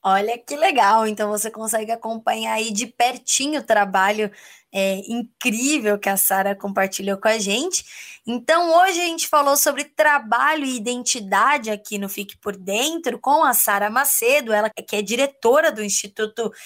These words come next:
Ressonare e apresentadora do programa Influência ao Máximo, que estreia toda terça-feira à tarde. Então se você ainda não conhece, confira, que é muito bom, muito legal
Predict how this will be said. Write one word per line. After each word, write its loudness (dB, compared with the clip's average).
Ressonare 0
e -4
apresentadora -2
do -6
programa 2
Influência 0
ao 4
Máximo, 0
que -12
estreia 0
toda 4
terça-feira 0
à 2
tarde. 0
Então -6
se -6
você -2
ainda -4
não -4
conhece, -2
confira, -4
que -6
é 2
muito -6
bom, 0
muito -4
legal 2